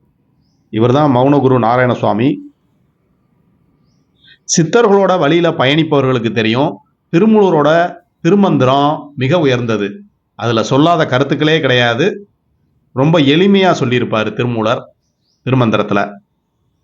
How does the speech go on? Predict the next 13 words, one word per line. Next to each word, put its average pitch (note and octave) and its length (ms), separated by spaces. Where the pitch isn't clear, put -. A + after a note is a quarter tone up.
ரொம்ப F#3+ 320
சுருக்கமா B2+ 800
ரெண்டே D#3+ 540
வார்த்தையில C#3+ 400
சொன்னோம்னா, A#2 800
"அன்பே D3 500
சிவம்." A2 420
அதுதாங்க B2 600
சிவம், A#2+ 560
வேற A2 240
எதுவுமே A#2 420
கிடையாது. A#2 400
இங்க C3 600